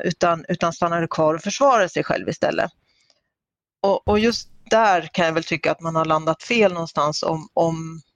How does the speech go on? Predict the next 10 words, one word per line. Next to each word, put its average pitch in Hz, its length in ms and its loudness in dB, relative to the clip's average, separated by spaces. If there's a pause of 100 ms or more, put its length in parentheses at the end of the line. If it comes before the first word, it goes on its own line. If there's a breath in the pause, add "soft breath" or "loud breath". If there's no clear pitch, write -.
(280)
om 175 300 -2
det 170 120 2
ska - 180 0
vara 202 240 4
så - 120 -4
att 165 120 0
man 160 120 -4
ska - 140 -2
behöva 165 680 2 (640)
fly. 175 500 0